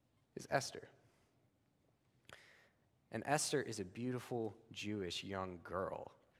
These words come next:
who just so happens to catch the eye of the king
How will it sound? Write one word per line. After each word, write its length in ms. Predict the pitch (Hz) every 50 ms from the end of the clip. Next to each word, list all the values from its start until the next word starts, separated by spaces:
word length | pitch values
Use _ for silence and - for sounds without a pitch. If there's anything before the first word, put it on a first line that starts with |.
| - _ _ _ _ _ _ _ _ _ _ - - -
who 60 | - -
just 300 | 87 98 113 110 - -
so 120 | - 104
happens 480 | 90 - 101 101 101 - 78 78 78 -
to 100 | - -
catch 340 | - - 98 - 98 - -
the 160 | - 82 92
eye 160 | 85 87 92 90
of 180 | 87 85 -
the 80 | - -
king 380 | - - - 92 87 69 60